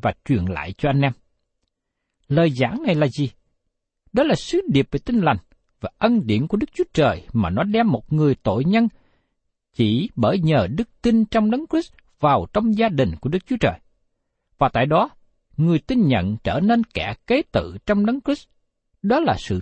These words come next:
thông công với Đức Chúa Cha mà nó đã làm điều rất quan trọng.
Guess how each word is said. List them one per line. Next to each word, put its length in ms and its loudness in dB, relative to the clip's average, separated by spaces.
thông 280 0
công 380 0
với 120 0
Đức 180 -2
Chúa 160 -2
Cha 220 2
mà 200 0
nó 380 0
đã 80 -4
làm 300 2
điều 280 -4
rất 220 -2
quan 220 0
trọng. 160 -6